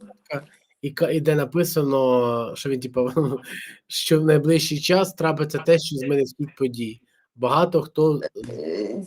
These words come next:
Speaker 2: Д-, Дима,
Speaker 1: пішов
Speaker 2: я с этим согласна, потому что я не знаю, что это. Потому что у меня ка-, очень нехорошие карты выпадают. Во-первых, вот это кровавое затмение
Speaker 1: Мгм.
Speaker 2: и туда дальше. Это мог-, это ж не обязательно сейчас, поняли, с-, с-,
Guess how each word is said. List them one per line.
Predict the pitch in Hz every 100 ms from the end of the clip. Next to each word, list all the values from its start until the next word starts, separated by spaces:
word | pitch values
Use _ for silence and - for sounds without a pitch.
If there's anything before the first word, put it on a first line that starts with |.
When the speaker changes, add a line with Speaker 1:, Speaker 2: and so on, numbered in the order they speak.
| -
Speaker 2:
Д-, | -
Дима, | 208 262 254
Speaker 1:
пішов | 226
Speaker 2:
я | 196
с | -
этим | 269 233 233
согласна, | 233 226 220 262 - 185
потому | 180 202 208 220
что | -
я | 208 208
не | 214
знаю, | 208 214 190
что | 196 - 233
это. | 240 220 170 170 - _ _ _ - - _
Потому | 220 233
что | 254 240
у | 233
меня | 233 233 226
ка-, | - 247 247 - -
очень | 208 226 233 202
нехорошие | 202 202 196 - 180
карты | 175 - -
выпадают. | 156 156 165 156 160 - - - - 202
Во-первых, | 214 269 269 262
вот | 254
это | 240 233
кровавое | 233 240 240 226 214
затмение | 208 208 226 233 269 214 175 175 - _ _ _ _ -
Speaker 1:
Мгм. | 120 131 123 220
Speaker 2:
и |
туда | 233 240 247 240
дальше. | 240 214 190 - 165 156 156 - - _
Это | - 220 254
мог-, | 262 247 185
это | 196 220
ж | 247
не | 240
обязательно | 226 233 262 262 233 240
сейчас, | 240 226 214 -
поняли, | - 240 240 190
с-, | 185 - -
с-, | 190 185 185